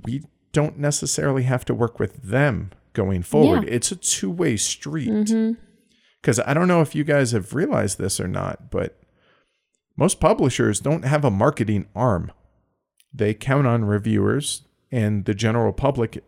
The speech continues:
Speaker 1: a-, as well to get the buzz out there, get the word out there, whether positive or negative.
Speaker 2: Mm-hmm.
Speaker 1: They count on it, right? I mean, it makes sense.
Speaker 2: Right.
Speaker 1: So it's a two-way street here. And as long as they're professional,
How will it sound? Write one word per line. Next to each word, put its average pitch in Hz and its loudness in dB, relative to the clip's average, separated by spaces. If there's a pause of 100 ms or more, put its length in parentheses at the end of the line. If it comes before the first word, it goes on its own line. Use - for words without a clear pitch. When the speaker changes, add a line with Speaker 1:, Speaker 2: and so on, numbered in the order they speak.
Speaker 1:
a-, - -14
as 113 -6
well 139 2 (760)
to - -4
get 143 4
the 131 2
buzz 123 4
out 95 0
there, 95 2
get 110 -2
the 101 2
word 104 4
out 104 0
there, 104 2
whether 107 2
positive 131 0
or 156 4
negative. 110 0
Speaker 2:
Mm-hmm. 220 2
Speaker 1:
They 226 0
count 180 -2
on 76 -6
it, - -16 (180)
right? 107 0
I - -20
mean, 139 -2
it - -10
makes 147 -2
sense. - -4 (100)
Speaker 2:
Right. 170 -4
Speaker 1:
So 113 4 (420)
it's 123 -4
a 117 0
two-way 147 -2
street - -2
here. 90 -8 (260)
And 98 0 (280)
as 107 -2
long 123 6
as 104 0
they're 139 4
professional, 135 0